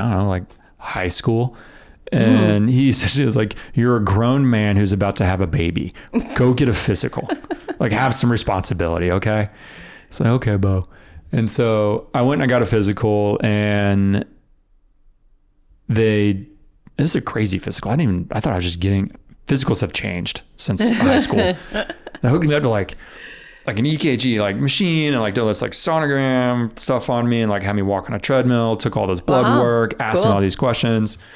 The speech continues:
Speaker 1: And then they're like, "Yeah, come back and see us in six weeks and we'll review your blood work." So I show up and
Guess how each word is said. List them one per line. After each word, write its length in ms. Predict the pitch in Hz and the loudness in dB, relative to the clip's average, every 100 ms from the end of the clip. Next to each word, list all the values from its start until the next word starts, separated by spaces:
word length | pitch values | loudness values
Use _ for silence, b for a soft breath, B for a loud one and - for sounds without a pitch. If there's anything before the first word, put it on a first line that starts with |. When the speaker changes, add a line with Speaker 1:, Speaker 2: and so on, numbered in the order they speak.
| B B | B B
Speaker 1:
And 160 | 123 | 0
then 560 | 123 120 113 110 117 - - | 2 2 0 0 -2 -6 -6
they're 100 | - | -2
like, 160 | 113 120 | 0 0
"Yeah, 140 | 190 | 0
come 160 | - 143 | 0 0
back 180 | 135 127 | 0 -2
and 80 | |
see 100 | 107 | 0
us 140 | 110 - | 0 0
in 60 | |
six 240 | 101 107 - | -2 -2 -2
weeks 200 | 98 - | -2 0
and 80 | 98 | -2
we'll 60 | |
review 160 | 90 95 | 0 0
your 140 | 92 | -2
blood 180 | 101 196 | -2 0
work." 200 | 117 104 | 0 0
So 360 | - 131 104 - - - - - | 0 0 0 -10 -20 -20 -16 -6
I 100 | 151 | -2
show 280 | 156 165 127 | 0 2 2
up 360 | 101 - - b b b b - - | 2 -2 -10 b b b b -14 -6
and 760 | 117 113 110 107 104 104 104 | -2 -2 -2 0 0 0 -2